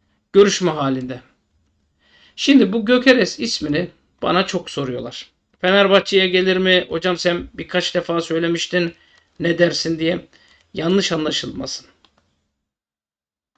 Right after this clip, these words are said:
Şimdi bu videom yanlış anlaşılmasın. Baştan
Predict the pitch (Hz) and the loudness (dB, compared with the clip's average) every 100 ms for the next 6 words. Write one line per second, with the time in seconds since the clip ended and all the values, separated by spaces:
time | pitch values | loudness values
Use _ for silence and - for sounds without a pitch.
0 | - 165 170 165 185 190 170 180 160 196 | -12 -6 -6 2 4 4 0 -4 4 4
1 | 208 170 170 151 151 143 139 135 127 131 | 6 2 2 0 -2 -2 -2 -4 -4 -8
2 | 127 _ 143 143 - 156 147 | -14 _ -4 -2 -2 -2 -2